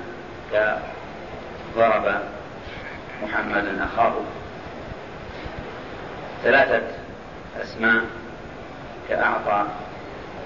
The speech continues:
آه، لا، كثلاثة أسماء كظننت، ظن محمد القمر طالعا، وكذلك أيضًا أعطى،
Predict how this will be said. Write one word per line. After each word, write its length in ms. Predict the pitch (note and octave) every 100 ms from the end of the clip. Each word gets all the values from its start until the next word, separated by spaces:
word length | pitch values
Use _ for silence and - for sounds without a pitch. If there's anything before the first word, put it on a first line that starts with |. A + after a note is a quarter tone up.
| - - - - - - - - - - -
آه، 720 | G#2 G#2 G#2 G2 G2 G2+ G2+ G2+ - A2+
لا، 120 | A2+ A2 G#2 G#2+ A#2+
كثلاثة 1300 | A2 A2 G#2+ G#2 G#2+ - - - A2 - - -
أسماء 440 | - A2+ A#2+ C3+ C#3+ - - - - - -
كظننت، 500 | A2+ A2+ A#2+ C3 B2+ - - - -
ظن 280 | B2 B2 G2 G2+ G2+ - - - - - - - -
محمد 480 | A2+ A#2+ A#2 A2+ G2+ - D#2 - - - - - - G#2
القمر 600 | G#2 G#2 A2+ G2 F#2+ G2 G#2 - - - - - -
طالعا، 400 | - - - G2+ - - - - - -
وكذلك 420 | G#3 - - -
أيضًا 280 | C3 G#2+ A#2 A2+
أعطى، 300 | G#2 G#2 G#2+